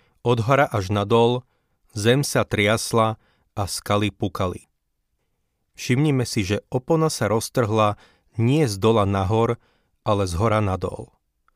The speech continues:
Bol to Boží zásah, nie ľudský. Opona symbolizuje Ježišovo telo. Keď jeho telo skonalo na kríži,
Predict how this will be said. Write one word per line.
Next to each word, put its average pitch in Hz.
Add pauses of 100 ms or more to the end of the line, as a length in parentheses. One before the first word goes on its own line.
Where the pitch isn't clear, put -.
(400)
Bol 113
to 117
Boží 123
zásah, 95 (640)
nie 120
ľudský. 113 (1400)
Opona 151
symbolizuje 127
Ježišovo 110
telo. 98 (640)
Keď 104
jeho 143
telo 139
skonalo 131
na 101
kríži, 117